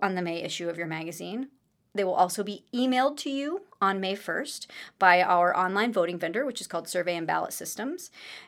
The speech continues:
And if neither of those options work for you, you can also log into your Smart Hub account online. So you go to our website and say, "Log into my account," log into your account, and that will,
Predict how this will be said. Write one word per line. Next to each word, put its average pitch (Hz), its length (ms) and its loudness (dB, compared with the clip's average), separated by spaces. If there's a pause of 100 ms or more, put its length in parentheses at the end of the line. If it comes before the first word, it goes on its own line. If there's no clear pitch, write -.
(180)
And 359 360 4
if 247 160 2
neither 254 480 6
of 247 100 2
those 339 200 4
options 220 380 6
work 214 180 -2
for 226 100 -2
you, 220 200 2
you 226 160 -2
can 226 160 -2
also 233 260 2
log 202 300 6
into 190 260 -4
your 180 80 -2
Smart 294 440 2
Hub 208 140 -2
account 190 360 -2 (260)
online. 208 540 0 (100)
So - 160 -6
you 170 140 -6
go 180 160 0
to 190 40 4
our 202 80 8
website 208 480 2
and 202 140 -6
say, 170 180 -2
"Log 170 260 -2
into 214 120 0
my 247 120 4
account," 208 340 -2 (100)
log 180 180 2
into 240 160 -2
your 262 120 6
account, 214 360 0
and 185 140 -2
that 185 160 2
will, 185 240 0